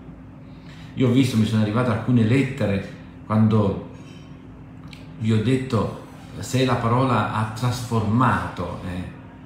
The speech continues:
eh, questa parola che ascoltiamo ogni sera ha trasformato qualche situazione,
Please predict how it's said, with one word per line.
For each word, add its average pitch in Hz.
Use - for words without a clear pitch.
eh, 98
questa 98
parola 117
che 113
ascoltiamo 113
ogni 110
sera -
ha 113
trasformato 120
qualche 110
situazione, 98